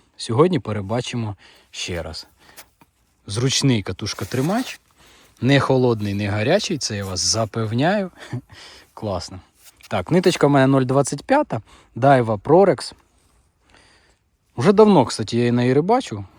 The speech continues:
Непоганий такий шнурок, як для мікроджига. Ось така, ось така сьогодні снасть. Третє перспективне місце. Тут я також ловив уже рибку.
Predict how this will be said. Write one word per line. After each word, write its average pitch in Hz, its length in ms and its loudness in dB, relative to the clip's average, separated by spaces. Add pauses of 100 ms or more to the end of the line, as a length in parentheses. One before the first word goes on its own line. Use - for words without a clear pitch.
(200)
Непоганий 113 500 0
такий 95 240 -10
шнурок, 151 440 -4 (380)
як 98 100 -10
для 107 140 -6
мікроджига. 95 720 -8 (1400)
Ось 139 120 -8
така, 95 360 -10 (340)
ось 123 160 -6
така 120 260 -2
сьогодні 95 400 -6
снасть. - 520 -10 (3750)
Третє 117 400 4
перспективне 151 840 2
місце. 160 480 0 (880)
Тут 110 180 -2
я 110 120 0
також 104 500 -2 (400)
ловив 104 440 0
уже 92 240 -2
рибку. 123 440 -2